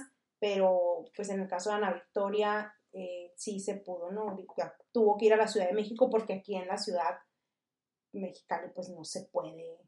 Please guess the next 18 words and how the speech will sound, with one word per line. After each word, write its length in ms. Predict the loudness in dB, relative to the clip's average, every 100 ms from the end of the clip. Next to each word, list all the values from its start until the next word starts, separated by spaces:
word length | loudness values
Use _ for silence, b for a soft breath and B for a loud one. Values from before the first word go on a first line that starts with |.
| _ _ _
hacer 420 | -10 -6 -6 -8 -16 _ _ _ _ _ _ _ _ 0
un 180 | 2
cambio 300 | 2 2 2 2
de 80 |
nombre 260 | -2 0 -2
así 260 | -2 -6 -4
tal 220 | -4 0
cual. 260 | 0 0 0
No 180 | 0 4
es 80 |
bien 240 | 6 6 4
un, 360 | 2 4 2 -2
un 200 | 0 2
cambio 280 | 2 2 2
de 60 | 0
nombre, 220 | 0 -2
sino 260 | -4 -4 -4
una, 420 | -2 -2 -2